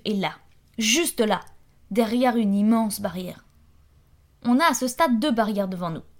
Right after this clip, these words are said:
L'une qui mène au musée, enfin c'est ce que l'on présume, et une qui mène dehors et qui nous permettrait donc d'accéder au musée par l'entrée principale. Et là on est face à une question intéressante. Entrer dans un aéroport sans y être autorisé.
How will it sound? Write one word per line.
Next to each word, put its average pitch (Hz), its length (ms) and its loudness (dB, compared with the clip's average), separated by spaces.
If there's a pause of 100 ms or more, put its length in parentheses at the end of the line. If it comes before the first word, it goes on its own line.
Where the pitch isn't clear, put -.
(320)
L'une 269 300 4
qui 240 100 0
mène 202 160 2
au 185 60 0
musée, 185 240 -2 (180)
enfin 190 240 0
c'est 180 120 -8
ce 170 60 -10
que - 80 -8
l'on 165 100 -8
présume, 190 340 -6 (640)
et - 80 -4
une 427 160 -4
qui 349 120 -4
mène 330 160 -2
dehors 190 420 2
et 196 80 -4
qui 220 100 -6
nous 214 100 2
permettrait 190 380 -4
donc 285 200 -4
d'accéder 208 380 -2
au 262 40 0
musée 202 280 0
par 214 180 -6
l'entrée 214 300 -6
principale. 208 580 -6 (500)
Et - 100 -4
là 339 160 4
on 254 60 0
est 214 80 0
face 285 220 -2
à 240 40 0
une 208 140 -2
question 220 260 -6
intéressante. 180 640 -6 (580)
Entrer 330 300 0
dans 302 160 -2
un 254 80 2
aéroport 240 420 0
sans 247 220 -2
y 277 40 2
être 269 140 -2
autorisé. 214 480 -4